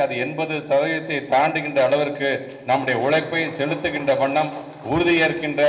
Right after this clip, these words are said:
ஒரு செயல்வீரர் கூட்டமாக இந்த கூட்டம் இருக்க வேண்டும். ஆக, இந்த கூட்டத்துக்கு வருகை தந்திருக்கின்ற அண்ணன் சிவபத்மநாபன் அவர்களுக்கும் அவருடன் வருகை தந்திருக்கின்ற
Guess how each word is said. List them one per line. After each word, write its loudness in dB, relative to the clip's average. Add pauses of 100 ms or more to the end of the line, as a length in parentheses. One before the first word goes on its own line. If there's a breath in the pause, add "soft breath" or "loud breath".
ஒரு 0
செயல்வீரர் -2
கூட்டமாக 2 (100)
இந்த -6 (120)
கூட்டம் -4
இருக்க -4 (100)
வேண்டும். -4 (340 loud breath)
ஆக, 4 (120)
இந்த 0 (120)
கூட்டத்துக்கு -4 (120)
வருகை -2
தந்திருக்கின்ற -6
அண்ணன் -4 (200)
சிவபத்மநாபன் 0
அவர்களுக்கும் -4 (360 loud breath)
அவருடன் 2
வருகை 0
தந்திருக்கின்ற -6